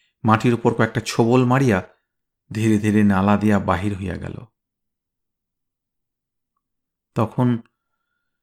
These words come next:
রাত্রি দ্বীপ প্রহর বোধ হয়। জবেদা চিৎকার করিয়া উঠিল, "ওঠ, ওঠ, কিসে আমায় কাটলে?"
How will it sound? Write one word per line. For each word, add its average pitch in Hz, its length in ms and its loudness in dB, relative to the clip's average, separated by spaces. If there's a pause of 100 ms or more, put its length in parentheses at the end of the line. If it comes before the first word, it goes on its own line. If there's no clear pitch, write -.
(160)
রাত্রি 135 460 2
দ্বীপ 151 460 -2
প্রহর 120 360 -2
বোধ 101 220 -10
হয়। 90 320 -12 (1600)
জবেদা 156 320 6
চিৎকার 165 440 0
করিয়া 160 260 0
উঠিল, 147 280 2 (880)
"ওঠ, 311 240 6 (240)
ওঠ, 302 160 6 (400)
কিসে 269 240 4
আমায় 277 220 2
কাটলে?" 240 580 2